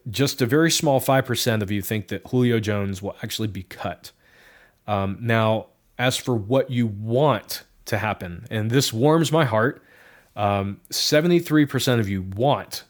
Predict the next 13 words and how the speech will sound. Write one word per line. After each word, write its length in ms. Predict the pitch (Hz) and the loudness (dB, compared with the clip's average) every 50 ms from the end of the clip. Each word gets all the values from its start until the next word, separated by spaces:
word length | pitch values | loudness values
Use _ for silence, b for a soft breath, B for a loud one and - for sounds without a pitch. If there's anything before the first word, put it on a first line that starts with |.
| _ _ | _ _
Julio 340 | - 135 127 120 117 113 104 | 0 2 4 4 4 2 2
Jones 380 | 98 110 104 104 101 98 - | 2 0 0 0 -2 -4 -6
to 100 | - - | -6 -6
retire 580 | 107 104 - - 110 104 104 101 95 98 92 b b b b b | -6 -4 -2 -2 0 0 0 0 -2 -2 -4 b b b b b
as 160 | - 117 - | -6 -6 -4
an 60 | 107 95 | -6 -6
Atlanta 260 | 87 95 95 90 90 | -6 -6 -6 -6 -8
Falcon. 420 | - 95 92 90 - - - - - | -8 -10 -10 -10 -12 -14 -16 -16 -10
And 200 | - 113 110 107 - - | -6 -4 -4 -4 -2 0
I 500 | 123 120 120 123 127 131 131 127 120 - b b b b b b b b | 2 2 4 4 4 2 2 0 -2 -4 b b b b b b b b
am 120 | 117 113 110 | -4 -2 2
with 280 | 104 110 110 - - | 2 2 2 0 -2
you. 160 | 95 87 78 | -8 -10 -10